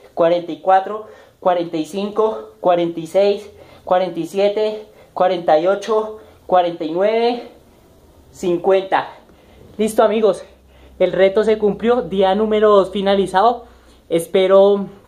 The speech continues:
se enfoquen conmigo, espero poder seguir con este ejercicio,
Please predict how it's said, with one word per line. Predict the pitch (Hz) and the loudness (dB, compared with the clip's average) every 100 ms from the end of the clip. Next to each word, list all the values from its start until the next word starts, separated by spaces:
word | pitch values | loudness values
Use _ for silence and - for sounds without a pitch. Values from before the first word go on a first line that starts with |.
| _ _ _ _ _ | _ _ _ _ _
se | - 190 | -2 -2
enfoquen | 185 185 185 208 | 2 0 0 -4
conmigo, | 214 208 233 240 277 277 - _ _ | -2 0 2 2 0 -2 -18 _ _
espero | 180 175 190 190 196 196 | -6 -2 2 4 4 4
poder | 214 180 170 | 2 2 0
seguir | 190 185 202 | -4 -4 -2
con | 214 208 | -2 -2
este | 202 208 | 0 0
ejercicio, | 196 185 202 226 277 277 | 0 -2 -2 0 2 0